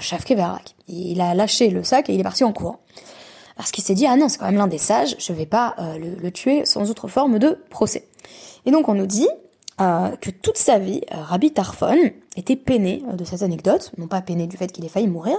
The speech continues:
mais plutôt, euh, il disait, euh, Oili, chez, euh, Nishtam Sheti,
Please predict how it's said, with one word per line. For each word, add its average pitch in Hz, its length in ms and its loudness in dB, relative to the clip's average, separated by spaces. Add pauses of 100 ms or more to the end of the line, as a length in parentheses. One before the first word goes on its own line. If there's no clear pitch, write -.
mais 233 340 -2
plutôt, - 320 -8 (640)
euh, 180 260 -4
il 226 100 2
disait, 190 440 2 (160)
euh, 170 140 2 (160)
Oili, 247 400 -2 (340)
chez, - 560 2
euh, - 20 -4 (220)
Nishtam 202 560 2
Sheti, - 380 -8